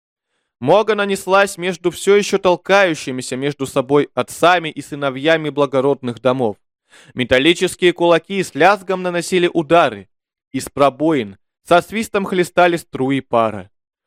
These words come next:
Другой конь мог бы понестись от страха, но только не Хамай. Вытянув вперёд голову, он всё быстрее скакал к передней группе гонки, возглавляемой братом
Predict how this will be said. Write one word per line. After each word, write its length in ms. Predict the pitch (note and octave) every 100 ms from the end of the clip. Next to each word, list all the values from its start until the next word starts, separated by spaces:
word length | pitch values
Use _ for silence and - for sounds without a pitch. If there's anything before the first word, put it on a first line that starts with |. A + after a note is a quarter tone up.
| _
Другой 460 | - A#2+ A#2 F3+ A3+
конь 400 | - E3 A#2+ G2
мог 240 | G#2+ F3 G#3
бы 120 | G#3+
понестись 680 | G#3+ G#3 G3 - G#3+ G#3 -
от 160 | D#3+ E3
страха, 640 | - D#3 F#3 E3+ - G2+ _
но 100 | -
только 340 | G#2+ B2+ B2 B2+
не 100 | B2
Хамай. 480 | - B2 A2+ G2 - _ _ _ _ _ _
Вытянув 560 | G2+ G#2+ F3+ G#3+ G#3+ G3
вперёд 440 | - F#3+ G3 F#3+ _
голову, 600 | C3 G3 F3+ A#2 G2+ - _ _
он 160 | D3 F3
всё 260 | - A3+
быстрее 480 | A3 A3+ - A3+ G3
скакал 460 | - D#3 - D#3+ D3+
к 80 | -
передней 440 | D3+ D3+ C3 C3+
группе 400 | A#2+ D3 C#3 C3+
гонки, 560 | B2+ D#3+ B2+ - G2 - _ -
возглавляемой 840 | C3 C3+ C3 B2 C#3+ D3 C#3 C3
братом 540 | A#2 C3+ C#3 A#2+ A2+